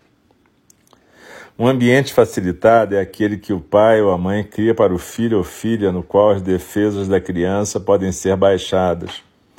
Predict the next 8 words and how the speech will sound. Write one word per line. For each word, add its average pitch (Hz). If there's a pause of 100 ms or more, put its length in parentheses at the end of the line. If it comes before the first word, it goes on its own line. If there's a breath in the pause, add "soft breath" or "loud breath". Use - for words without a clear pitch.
(500 loud breath)
quando 113
a 117
criança 117
pode, 110
entre 98
aspas, 104
simplesmente 104
ser, 92